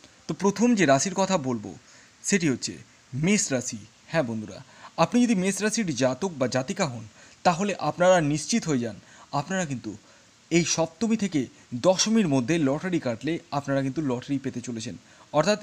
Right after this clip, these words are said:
এই সময় আপনাদের লটারি লাগার সম্ভাবনা প্রবল থেকে প্রবলতর দেখতে পাওয়া যায়। তবে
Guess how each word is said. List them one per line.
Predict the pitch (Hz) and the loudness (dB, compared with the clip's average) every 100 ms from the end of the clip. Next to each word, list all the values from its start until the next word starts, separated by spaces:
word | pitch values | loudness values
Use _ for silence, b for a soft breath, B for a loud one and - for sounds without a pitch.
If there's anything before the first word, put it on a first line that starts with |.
| - | -2
এই | 165 202 | 0 2
সময় | 240 240 220 | 2 2 2
আপনাদের | 151 147 190 143 110 B B B | 0 2 2 2 -2 B B B
লটারি | 131 170 190 226 | 4 4 4 2
লাগার | 156 139 180 | 4 4 0
সম্ভাবনা | - 147 180 185 120 90 B B - | 0 0 2 0 -2 -8 B B -4
প্রবল | 208 202 226 233 | -2 0 0 0
থেকে | 170 165 | -2 -4
প্রবলতর | 139 135 135 127 165 | -2 0 0 0 -2
দেখতে | 180 135 - | 0 -2 -2
পাওয়া | 123 120 | -2 -2
যায়। | 113 _ - | -4 _ 0
তবে | 170 208 | 2 4